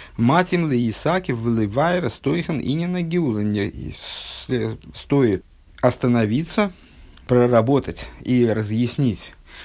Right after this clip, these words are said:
содержание идеи освобождения. У вазе и каикал ли говин мацорих ли есть тойхен авейда нидрешес.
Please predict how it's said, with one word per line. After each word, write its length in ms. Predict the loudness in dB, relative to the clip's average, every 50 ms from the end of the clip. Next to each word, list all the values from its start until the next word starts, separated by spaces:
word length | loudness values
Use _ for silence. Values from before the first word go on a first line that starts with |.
| -18 -14
содержание 680 | -8 -4 -2 0 2 2 2 2 2 2 2 2 2 0
идеи 180 | 0 0 0 0
освобождения. 720 | -2 -2 -2 0 0 0 0 2 0 0 0 0 0 0
У 120 | 0 0
вазе 680 | 2 2 2 2 0 0 2 2 2 2 0 -2 -2 -2
и 220 | -2 -2 -4 -4
каикал 640 | -2 0 0 2 2 2 0 0 2 2 2 2 2
ли 140 | 0 -2 0
говин 340 | 0 2 0 0 0 0 0
мацорих 480 | 0 0 -2 -2 -2 -2 -2 -2 -2 -2
ли 100 | -2 -2
есть 300 | 0 -2 -2 -4 -6 -2
тойхен 500 | 0 0 2 0 0 -2 -2 -2 -2 -2
авейда 600 | 0 0 0 0 0 0 -2 -2 -2 -2 -4 -4
нидрешес. 640 | -4 -4 -4 0 2 2 2 2 0 -2 -6 -8 -10